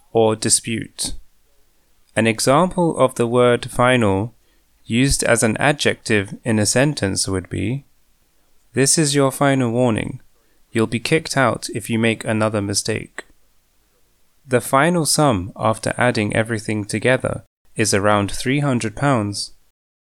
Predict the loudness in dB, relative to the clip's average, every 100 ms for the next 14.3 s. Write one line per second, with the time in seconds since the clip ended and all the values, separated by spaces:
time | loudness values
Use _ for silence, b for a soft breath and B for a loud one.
0 | _ _ _ _ _ -2 2 4 4 0
1 | -4 _ _ _ _ _ _ _ 0 2
2 | 2 2 2 2 2 0 0 0 0 2
3 | 0 0 0 0 -2 -2 -2 0 0 -2
4 | -4 -4 -2 -2 0 0 0 -4 -10 -18
5 | _ _ _ _ 0 0 2 2 2 2
6 | -2 -2 -2 -2 0 0 0 -2 -6 -14
7 | _ _ _ _ _ _ _ _ _ -6
8 | 0 2 0 -2 -6 -12 _ _ -4 0
9 | 0 2 2 2 0 0 -2 -2 -2 -4
10 | -2 -2 2 2 2 2 0 -6 -12 _
11 | _ -4 -4 -4 -2 0 2 0 0 -2
12 | -2 -4 -4 -8 _ _ _ _ _ _
13 | _ _ _ _ _ -6 0 2 2 0
14 | -2 -4